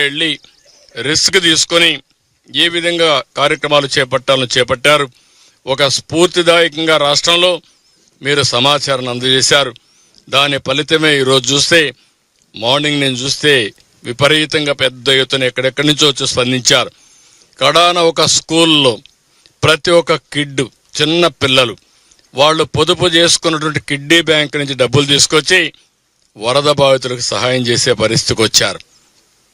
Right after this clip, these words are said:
ఇది నా లైఫ్లో చాలా చూశాను, కానీ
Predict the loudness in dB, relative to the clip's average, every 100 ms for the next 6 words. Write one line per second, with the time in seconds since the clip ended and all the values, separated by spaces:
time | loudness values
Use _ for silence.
0 | _ -2 0 0 0 -6 -14 _ _ _
1 | _ _ _ -4 -2 2 0 0 2 2
2 | 2 0 2 0 -2 -4 -2 -2 0 0
3 | 0